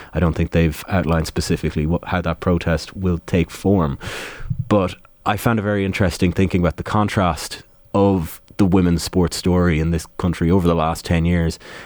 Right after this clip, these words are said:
that compared to the men's, you know, the big moments have always been your Italia nineties, your Stuttgart eighty-eights,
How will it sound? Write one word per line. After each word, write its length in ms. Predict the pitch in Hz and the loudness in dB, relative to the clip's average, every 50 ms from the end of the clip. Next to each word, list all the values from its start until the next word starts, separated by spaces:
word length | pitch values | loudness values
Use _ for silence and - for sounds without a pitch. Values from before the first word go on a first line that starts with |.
| - - | -8 -4
that 340 | - 87 82 78 78 - - - _ _ _ _ _ _ _ _ _ - _ _ - | -2 0 0 0 -2 -4 -10 -18 _ _ _ _ _ _ _ _ _ -20 _ _ -4
compared 340 | - 98 92 110 101 92 85 | -2 0 2 2 2 0 0
to 60 | - | -2
the 60 | - 76 | -2 0
men's, 600 | 82 104 117 110 98 90 87 85 80 - - - - | 2 2 2 2 2 2 2 0 0 -4 -8 -8 -2
you 120 | 92 98 | 2 2
know, 200 | 92 85 76 76 | 4 4 2 0
the 140 | 80 - 90 | -2 -4 -2
big 220 | - 107 101 87 | 2 2 2 4
moments 380 | 87 92 87 85 82 80 - - | 4 4 4 4 2 0 0 0
have 100 | 82 80 | 0 0
always 260 | 82 80 76 76 78 | 2 2 2 0 0
been 280 | - - 78 71 71 67 | 0 0 0 0 -2 -2
your 200 | - 85 82 76 | -2 0 0 0
Italia 320 | 71 - - 80 78 73 | 0 0 -2 0 0 0
nineties, 500 | 67 65 65 65 - - - 71 - - - | -2 -4 -4 -6 -6 -8 -8 -10 -12 -12 -6
your 100 | - 78 | -6 -6
Stuttgart 440 | - - - 76 - - 76 73 - | -4 -4 -4 -4 -2 -2 -2 -2 -2
eighty-eights, 720 | 71 82 85 78 76 78 76 71 67 - - - - - | 0 0 2 2 2 2 2 0 -2 -4 -6 -10 -10 -12